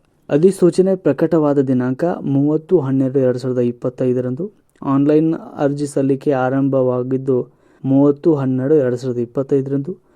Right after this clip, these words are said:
ಅರ್ಜಿ ಸಲ್ಲಿಸೋದಕ್ಕೆ ನಿಮಗೆ ಇರುವಂತಹ ಕೊನೆಯ ದಿನಾಂಕ ಎಂಟು ಒಂದು ಎರಡು ಸಾವಿರದ ಇಪ್ಪತ್ತಾರು. ಇನ್ನು ಪ್ರವೇಶ ಪತ್ರವನ್ನ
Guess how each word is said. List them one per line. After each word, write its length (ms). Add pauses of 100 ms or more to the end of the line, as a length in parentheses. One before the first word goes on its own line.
(160)
ಅರ್ಜಿ 320
ಸಲ್ಲಿಸೋದಕ್ಕೆ 640
ನಿಮಗೆ 340
ಇರುವಂತಹ 520
ಕೊನೆಯ 500
ದಿನಾಂಕ 540 (100)
ಎಂಟು 500
ಒಂದು 360
ಎರಡು 240
ಸಾವಿರದ 240
ಇಪ್ಪತ್ತಾರು. 800 (220)
ಇನ್ನು 160
ಪ್ರವೇಶ 480
ಪತ್ರವನ್ನ 540